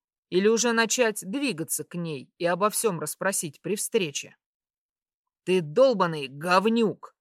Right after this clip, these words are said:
что вечно все выворачивает так, как ему надо!» рыкнул гневно Кокс, признавая мою победу. «Согласен. Но на этот раз тебе придется поверить, что я действую в интересах дорогой нам девушки.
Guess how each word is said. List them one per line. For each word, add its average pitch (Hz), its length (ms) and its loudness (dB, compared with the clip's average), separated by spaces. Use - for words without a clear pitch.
что - 240 0
вечно 208 460 2
все 240 280 2
выворачивает 180 840 2
так, 254 240 2
как 185 240 2
ему 226 340 0
надо!» 160 460 0
рыкнул 233 480 0
гневно 196 460 -2
Кокс, - 580 -4
признавая 180 720 0
мою 165 340 -4
победу. 139 600 -10
«Согласен. 170 800 -2
Но 165 140 -4
на 208 160 2
этот 254 280 0
раз - 400 -4
тебе 180 260 -2
придется 202 480 -2
поверить, 185 880 -4
что - 240 -6
я 196 260 2
действую 160 640 -2
в 160 60 -4
интересах 175 760 -2
дорогой 165 540 0
нам 202 300 0
девушки. 156 760 -6